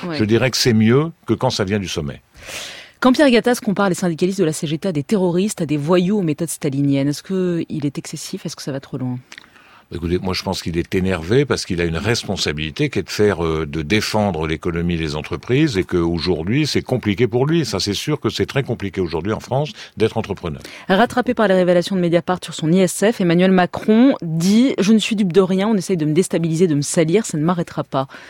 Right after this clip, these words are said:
Speaker 2: Bah, j'imagine que le succès, euh, on connaît bien ça, euh,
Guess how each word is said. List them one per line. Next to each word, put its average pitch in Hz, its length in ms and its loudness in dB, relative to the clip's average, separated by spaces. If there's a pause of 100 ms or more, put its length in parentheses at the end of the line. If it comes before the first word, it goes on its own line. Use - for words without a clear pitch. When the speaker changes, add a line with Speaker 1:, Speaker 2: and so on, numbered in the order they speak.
(440)
Speaker 2:
Bah, 85 240 0
j'imagine 90 560 0
que 80 340 2
le 73 160 -4
succès, 85 340 -4
euh, 78 640 -2
on 71 160 -8
connaît 76 240 -8
bien 73 160 -10
ça, 95 340 -2
euh, 71 260 -6